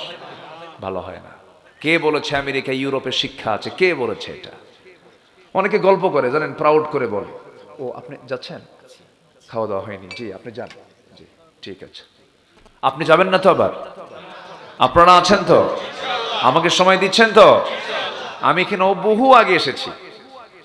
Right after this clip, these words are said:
আমি চাইছিলাম বড় জোর সাড়ে নয়টা থেকে দশটার মধ্যে উঠব, কিন্তু মাদ্রাসার প্রোগ্রাম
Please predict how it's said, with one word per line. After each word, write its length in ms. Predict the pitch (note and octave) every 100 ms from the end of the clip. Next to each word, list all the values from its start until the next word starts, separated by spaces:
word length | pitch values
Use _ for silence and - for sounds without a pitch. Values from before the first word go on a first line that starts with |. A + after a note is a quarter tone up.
| _
আমি 180 | B2+ C#3+
চাইছিলাম 520 | C#3+ C3+ - D3 C3+
বড় 200 | C#3 C#3
জোর 200 | B2+ A#2+ - - - - - - _ - -
সাড়ে 320 | - D3 D3
নয়টা 240 | D3 C#3+ C#3+
থেকে 180 | C3
দশটার 380 | C3 C3 - C#3+
মধ্যে 200 | C3 B2
উঠব, 320 | C#3+ B2+ G#2 - - - - _ _ _ _ _ _ _ _ _ _ -
কিন্তু 520 | D3+ C#3+ D3 C#3+ C#3+
মাদ্রাসার 420 | C#3+ C#3 C3+ C#3
প্রোগ্রাম 420 | A#2+ B2 A#2 A2